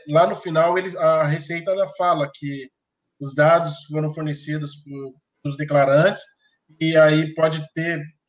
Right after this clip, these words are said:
muitas coisas que eles não excluíram parte de erro. Mas é, é uma, uma boa notícia, porque, hum,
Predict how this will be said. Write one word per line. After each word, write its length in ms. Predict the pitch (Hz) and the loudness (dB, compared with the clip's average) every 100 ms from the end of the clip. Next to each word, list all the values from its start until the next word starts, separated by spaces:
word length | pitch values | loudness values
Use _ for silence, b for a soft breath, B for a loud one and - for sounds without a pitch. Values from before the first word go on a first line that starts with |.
| _ | _
muitas 360 | 151 175 180 151 | -4 -2 -6 -8
coisas 320 | 170 170 156 | -8 -10 -10
que 120 | - | -10
eles 180 | 170 156 | -10 -8
não 120 | 170 | -8
excluíram 540 | 175 - 185 170 196 196 _ _ _ _ | -8 -8 -6 -2 -4 -6 _ _ _ _
parte 240 | 160 151 | -2 0
de 160 | 160 156 | -4 -2
erro. 200 | 139 135 - _ _ _ - | -4 -6 -14 _ _ _ -4
Mas 120 | 156 | 4
é, 440 | 185 202 - - | 8 8 8 6
é 40 | 190 | 6
uma, 360 | 208 214 208 | 6 6 6
uma 140 | 185 180 | 4 0
boa 160 | 196 | 0
notícia, 420 | 214 208 220 226 226 - | -2 -4 -6 -4 -4 -6
porque, 340 | 240 233 220 - _ _ _ | -12 -4 -4 -4 _ _ _
hum, 180 | 220 220 | -12 -12